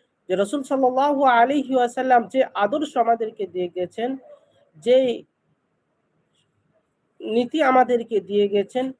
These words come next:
সেইভাবে যদি আমি আপনি যদি চলতে পারি, তাহলে দুনিয়া এবং আখিরাতে আমরা কামিয়াব হতে পারবো। তিনি কি না করেছেন আমাদের জন্য, এই উম্মতের জন্য কি না করেছেন, কিন্তু আমরা তিনাকে চিনতে পারিনি, তিনার আদর্শ এখনো পর্যন্ত বুঝতে পারিনি।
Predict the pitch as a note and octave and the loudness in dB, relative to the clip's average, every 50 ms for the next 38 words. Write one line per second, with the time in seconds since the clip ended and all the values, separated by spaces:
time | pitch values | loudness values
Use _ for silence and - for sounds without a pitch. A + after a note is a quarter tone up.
0 | _ _ - - B3+ C#4+ D4 A#3 A3+ A#3+ B3 A#3+ A3 A3+ G3 A3 G#3 G3 G#3+ A3 | _ _ -12 -6 -6 -6 -4 -4 -2 0 0 0 0 -2 -2 -2 -2 0 2 2
1 | A#3 A3+ G#3+ G#3 - - G3 F#3+ F#3+ F#3+ F#3+ F#3 _ - G#3+ G#3+ G3+ G3+ F#3+ F3+ | 2 2 2 0 -4 -6 -6 -6 -6 -6 -10 -10 _ -6 -6 -6 -6 -6 -8 -8
2 | - - F3 F3 F3+ G3 A3 G#3 G3+ - - F#3 F#3 F#3+ G3 F#3 E3 D3+ F#3+ G#3 | -6 -4 -4 -4 -4 -4 -6 -10 -10 -6 -4 -4 -4 -2 -4 -6 -6 -4 -6 -2
3 | G#3+ B3+ B3+ B3 A#3 G#3 G#3 G3 F#3+ - - F3+ - - A#3+ A3+ G#3+ G#3 G3+ F#3 | 0 2 4 4 4 4 2 -2 -4 -4 -4 -6 -6 -4 -2 -4 -4 -4 -4 -8
4 | F3+ F#3 F3+ F3+ - - F3 E3 E3 E3+ E3+ E3 D#3+ D#3 D#3 D#3 D#3+ E3 D#3+ D#3+ | -8 -6 -6 -8 -8 -8 -8 -8 -6 -4 -6 -6 -6 -10 -14 -14 -14 -12 -10 -10
5 | E3 D#3+ D#3+ E3 D3+ _ _ _ _ _ _ _ _ _ _ _ _ _ _ _ | -10 -10 -10 -14 -18 _ _ _ _ _ _ _ _ _ _ _ _ _ _ _
6 | _ _ - D#4+ F4+ F4+ F#4 - - - D#4 E4+ E4+ E4 D#4 - - A#3 A#3 B3 | _ _ -4 -2 0 0 0 -2 -6 -8 -4 0 0 0 0 -2 -2 0 0 0
7 | A#3+ A#3+ A#3 G#3 F#3+ F#3+ F#3+ F#3 F#3 F#3+ F3 E3 - F#3 F#3 F3 E3+ E3+ F3 F#3 | 0 -2 -2 -2 0 2 2 0 0 -2 -8 -8 -6 -6 -6 -4 -4 -4 -2 0
8 | G3 A3 B3 B3 B3+ C#4 C#4 C#4 C#4 C#4 C4+ A#3+ A3+ G3 G3+ G3 G3+ A#3 B3+ B3 | 2 2 2 2 2 0 0 0 0 0 -2 -6 -6 -6 -6 -6 -6 -4 -6 -8
9 | B3 - A#3+ A#3 A#3+ A#3 G#3+ G#3 G3+ F#3+ F#3+ F3+ F#3 F#3 E3+ F3 _ - A#3 A3+ | -8 -6 -4 0 0 0 0 0 -2 -2 -2 -2 -2 -6 -10 -10 _ -10 -10 -8
10 | A3+ G#3 F#3+ F3+ F#3 G3 G3 G3+ F#3+ - _ - E3+ F3 E3+ - E3+ _ - F3+ | -6 -6 -6 -4 -4 -4 -4 -6 -6 -8 _ -12 -12 -12 -12 -14 -18 _ -14 -14
11 | F3 - F3 E3 F3 E3+ E3+ F#3 G3 G#3+ G#3 G#3 - F#3 F3+ F3 E3+ F3+ - E3+ | -12 -12 -12 -8 -8 -6 -6 -4 -4 -6 -6 -8 -6 -2 -2 -2 0 -2 -4 -6
12 | E3+ G#3 G#3 G#3 - F3+ E3+ - - A3+ G3 F3 D#3+ E3 D#3+ D3+ E3+ F3 - - | -6 -8 -12 -12 -10 -12 -10 -10 -10 -10 -10 -10 -10 -12 -12 -12 -14 -14 -14 -14
13 | F3+ D#3+ D#3+ D#3 - - D#3+ D#3 E3+ D#3+ D#3 D3+ D3+ | -18 -18 -18 -20 -18 -20 -18 -16 -14 -14 -14 -16 -18